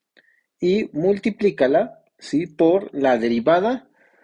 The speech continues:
del exponente. Entonces, ¿qué indica la derivada del exponente? Como estoy derivando con respecto a x,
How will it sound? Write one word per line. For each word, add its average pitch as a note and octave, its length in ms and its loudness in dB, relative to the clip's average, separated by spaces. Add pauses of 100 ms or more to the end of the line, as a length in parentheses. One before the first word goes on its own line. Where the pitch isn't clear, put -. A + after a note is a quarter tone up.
(240)
del G3+ 560 0 (120)
exponente. E3 920 -2 (300)
Entonces, B2 440 -4
¿qué - 140 -2
indica D3+ 320 0
la A#2+ 100 2
derivada C3+ 340 2
del D#3 100 -2
exponente? F#3+ 500 -4
Como C#3 200 -4
estoy G3+ 240 2
derivando D#3 680 0
con A#2+ 180 -6
respecto D3 720 -6
a E3 180 0
x, - 520 -8